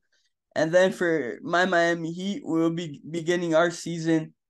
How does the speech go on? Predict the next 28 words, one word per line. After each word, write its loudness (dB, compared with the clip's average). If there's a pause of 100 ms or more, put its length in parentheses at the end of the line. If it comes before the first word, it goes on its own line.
(260)
on 2
October 0
twenty-fifth, -2
which -8
is -4 (500)
next 0
Wednesday, 0 (760)
at 2
home 0
against -6
the -4
Detroit 2
Pistons. -4
Following 0
our 2 (400)
first -2
game 0
of 2
the 0
season -4
at 4
home, 2 (340)
we -2
will 4
be -2
traveling 0
to 0
Boston -2